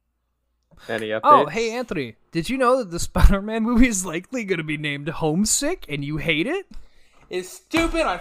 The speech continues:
Speaker 3: fucking hate it. They should have called it Home Alone, and then him dealing with the Sinister Six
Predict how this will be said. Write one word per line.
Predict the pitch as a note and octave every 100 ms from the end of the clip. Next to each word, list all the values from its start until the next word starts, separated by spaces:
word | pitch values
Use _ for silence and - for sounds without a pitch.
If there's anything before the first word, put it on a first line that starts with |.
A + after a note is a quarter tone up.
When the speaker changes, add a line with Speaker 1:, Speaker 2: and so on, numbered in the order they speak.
| - -
Speaker 3:
fucking | D4 C#4+ A#3+
hate | A3 G#3+
it. | F#3+
They | F#3
should | - C4+
have | B3
called | A#3 A3+
it | F3+
Home | B3 C4+
Alone, | B3+ A3 F#3+ F#3 F3+
and | E3+
then | E3+ E3
him | F3+ E3+
dealing | D#3 G#3 G#3
with |
the | G3
Sinister | - B3+ A#3+ A#3+
Six | - E3 D#3 -